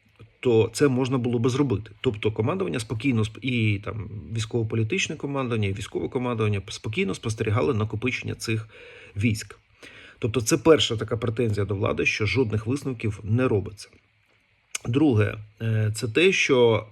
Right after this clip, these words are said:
після початку спроби нового наступу десятого травня дві тисячі двадцять четвертого року українська влада провалила комунікативні, е, стратегії з власним населенням. Тобто, е,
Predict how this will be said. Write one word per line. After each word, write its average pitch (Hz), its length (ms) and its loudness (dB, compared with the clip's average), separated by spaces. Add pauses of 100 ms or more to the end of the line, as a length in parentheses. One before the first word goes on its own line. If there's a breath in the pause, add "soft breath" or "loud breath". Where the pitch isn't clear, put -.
(560)
після 160 340 2
початку 113 720 -2 (640)
спроби 110 640 2
нового 110 340 -2
наступу 117 420 -4
десятого 110 480 -6
травня 107 460 -6 (200 loud breath)
дві 110 100 -2
тисячі 110 280 -4
двадцять 104 180 -2
четвертого 110 340 -6
року - 300 -2 (500 loud breath)
українська 120 400 2
влада 139 320 2 (200 loud breath)
провалила 135 800 6 (320)
комунікативні, 123 1040 2
е, 101 600 -2
стратегії 123 680 0
з 101 220 -2 (120)
власним 117 560 2
населенням. 110 540 0 (280)
Тобто, 117 400 2 (1200 soft breath)
е, - 180 -12